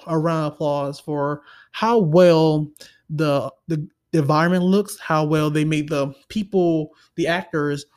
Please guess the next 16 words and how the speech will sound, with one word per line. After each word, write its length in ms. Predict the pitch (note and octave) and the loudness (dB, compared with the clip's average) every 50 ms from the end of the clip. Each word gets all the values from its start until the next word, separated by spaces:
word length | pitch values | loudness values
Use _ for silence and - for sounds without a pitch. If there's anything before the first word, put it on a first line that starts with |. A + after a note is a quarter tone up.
| _ _ - | _ _ -6
look 360 | G3 F3+ F3+ E3+ - - - | -4 -2 -2 -2 -2 -4 -10
so 480 | - - - - - - A3 A#3 A#3+ | -8 -6 -6 -4 -2 -2 0 0 0
much 280 | A3 G#3+ G#3 G3+ F#3+ E3+ | 2 2 2 0 0 0
lifelike 680 | E3+ D3+ C#3+ D3 D3+ D3+ D3+ - D3 C#3+ C3+ C3 - - - _ _ _ _ _ _ _ _ _ - | 0 0 0 0 -2 -4 -4 -4 -2 0 -2 -2 -4 -8 -20 _ _ _ _ _ _ _ _ _ -4
on 180 | D#3 D3+ C#3+ | -2 0 0
the 80 | C#3+ C#3+ | 0 -2
screen, 560 | C#3 - - E3+ E3+ E3+ E3 E3 F3 F3+ F3 _ _ - - _ _ | -4 -4 -4 -2 0 0 0 0 -2 -4 -6 _ _ -20 -20 _ _
because 420 | - D3+ D3+ D#3 D3 D3 C#3+ C#3+ D#3+ | -4 -2 2 2 4 4 4 4 2
it 20 | |
was 140 | E3 D3+ - | 0 0 0
like, 220 | D3+ C#3+ C3 - - _ _ | 0 0 -2 -4 -8 _ _
"Oh 120 | - E3 F3 | -2 -2 0
my 160 | F3 E3+ E3 | 0 0 -2
gosh, 360 | D#3 F3+ F3+ E3+ D3+ D3+ D3+ | -2 -2 -4 -4 -4 -6 -6
they 100 | D3+ D#3+ | -6 -6
look 240 | D#3+ E3 - - | -6 -6 -6 -10